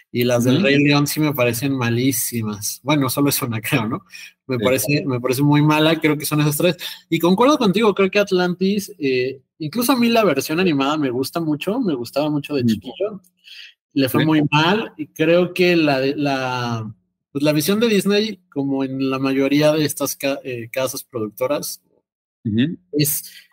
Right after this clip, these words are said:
Speaker 1: pues, irte a lo seguro, ¿no? A lo que ya, eh, a lo que ya probaste, a lo que ya viste que es un éxito, y entonces creo que Atlantis sería un doble riesgo, ¿no? Si
Speaker 2: Sí.
Speaker 1: la versión animada fracasó, ¿qué te hace creer que va, eh,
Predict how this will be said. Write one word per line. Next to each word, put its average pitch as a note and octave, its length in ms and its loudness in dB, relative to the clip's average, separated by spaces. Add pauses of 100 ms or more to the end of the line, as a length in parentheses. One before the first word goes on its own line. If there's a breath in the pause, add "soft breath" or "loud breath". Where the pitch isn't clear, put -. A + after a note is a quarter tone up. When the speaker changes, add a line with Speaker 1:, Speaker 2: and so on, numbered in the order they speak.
(140)
Speaker 1:
pues, D3 180 2
irte G3+ 200 4
a A#3+ 60 6
lo G3 100 6
seguro, D3+ 480 2
¿no? D3 180 2
A F#3 60 2
lo D#3 240 2
que C#3 220 0
ya, D#3+ 580 0
eh, B2+ 560 -2
a B2+ 120 -6
lo C3+ 140 -4
que C#3 120 0
ya D3+ 140 2
probaste, D#3+ 500 0
a D#3 40 0
lo C#3+ 100 0
que C3 80 -6
ya C#3 120 2
viste C#3+ 220 -2 (100)
que D3+ 80 -4
es D3 100 -4
un D3+ 120 0
éxito, D3+ 560 -2 (440 soft breath)
y B2+ 120 -4
entonces C#3 400 0
creo D#3 160 0
que D3+ 100 2
Atlantis C#3+ 420 0
sería C3 240 0
un C3+ 120 -2
doble C3 360 2
riesgo, A#2 480 0
¿no? A#2+ 200 -4
Si - 80 -6 (140)
Speaker 2:
Sí. - 20 0
Speaker 1:
la A#2 160 2
versión A2+ 340 -2
animada B2+ 520 2
fracasó, A#2+ 680 -2
¿qué C3 140 -6
te B2 160 -2
hace A#2+ 240 -2
creer A2 260 -4
que A#2 140 -4
va, G#2+ 280 -2 (520 soft breath)
eh, A#2+ 180 -6